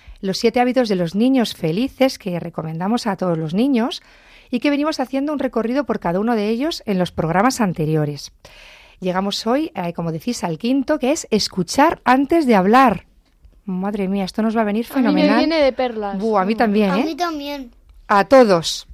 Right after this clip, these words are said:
Speaker 1: Nos viene genial esto de escuchar antes de hablar.
Speaker 3: Porque
Speaker 1: Porque es
Speaker 3: escuchar a mí se me da
Speaker 1: Ya. Es que no es fácil, Miguel.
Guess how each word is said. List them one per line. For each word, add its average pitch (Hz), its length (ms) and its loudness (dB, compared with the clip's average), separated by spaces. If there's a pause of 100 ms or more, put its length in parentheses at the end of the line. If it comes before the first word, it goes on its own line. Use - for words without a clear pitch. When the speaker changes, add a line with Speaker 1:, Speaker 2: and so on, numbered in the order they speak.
(100)
Speaker 1:
Nos 196 220 2
viene 269 220 4
genial 277 440 0
esto 277 260 -2
de 269 60 6
escuchar 269 440 0
antes 262 260 0
de 214 80 -2
hablar. 180 380 0
Speaker 3:
Porque 302 180 -2
Speaker 1:
Porque - 220 -4 (140)
es 302 80 -8
Speaker 3:
escuchar 311 440 -12
a 330 80 -8
mí 320 160 -12
se 311 160 -10
me 285 140 -12
da 302 480 -8 (260)
Speaker 1:
Ya. 190 380 0 (580)
Es 240 140 -2
que 277 80 4
no 269 80 6
es - 80 -4
fácil, 220 340 0
Miguel. 180 380 -2